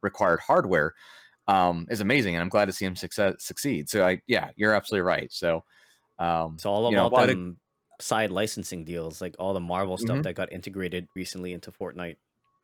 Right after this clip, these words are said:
Speaker 1: Sure. Oh, yeah. Well, and then just, just looking
Speaker 2: Big
Speaker 1: at
Speaker 2: money.
Speaker 1: now, you know, um, you know, Fall Guys is the exclusive of P S four, but, uh, you know, it is free to play. It, that's the route we go. I'm, I'm okay with it.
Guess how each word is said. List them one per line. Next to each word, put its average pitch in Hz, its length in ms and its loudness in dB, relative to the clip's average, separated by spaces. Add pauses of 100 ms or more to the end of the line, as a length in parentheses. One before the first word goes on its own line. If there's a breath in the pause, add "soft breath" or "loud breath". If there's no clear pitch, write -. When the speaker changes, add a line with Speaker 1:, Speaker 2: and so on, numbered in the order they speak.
(140)
Speaker 1:
Sure. 113 460 0
Oh, 147 100 4
yeah. 156 220 2 (240 loud breath)
Well, 147 140 8
and 143 100 6
then 139 80 6
just, 131 260 0
just 131 220 2
looking 123 260 4
Speaker 2:
Big 110 100 6
Speaker 1:
at 110 40 4
Speaker 2:
money. 110 140 2
Speaker 1:
now, 95 160 4
you 107 100 0
know, 92 340 0
um, 90 400 0
you 113 100 -6
know, 95 100 0
Fall 104 240 4
Guys 90 360 2
is 90 180 -2
the 95 80 0
exclusive 101 440 -4
of 92 100 -4
P 101 140 0
S 87 140 0
four, 107 360 4
but, 80 220 2 (520 loud breath)
uh, 78 180 -4
you 101 80 -4
know, 87 100 0
it 98 80 -2
is 110 120 0
free 110 180 0
to 98 80 0
play. 104 340 4
It, 78 80 -2
that's 101 300 2
the 101 80 -2
route 95 240 4
we 90 80 0
go. 98 260 4
I'm, 90 200 0 (100)
I'm 98 180 0
okay 113 380 0
with - 160 -6
it. - 120 -8